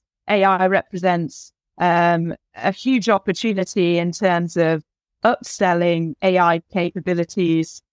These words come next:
to its customers. Um, and then for all of Microsoft,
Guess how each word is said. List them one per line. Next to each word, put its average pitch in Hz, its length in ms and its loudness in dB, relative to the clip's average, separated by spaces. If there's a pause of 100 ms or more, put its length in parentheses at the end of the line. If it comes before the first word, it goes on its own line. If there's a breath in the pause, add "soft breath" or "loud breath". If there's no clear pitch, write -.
(280)
to 220 100 2
its - 160 -2
customers. 190 760 -2 (500)
Um, 190 720 2
and 240 220 2
then 262 220 2
for 233 220 -2
all 285 320 2
of 196 120 -2
Microsoft, 208 720 -2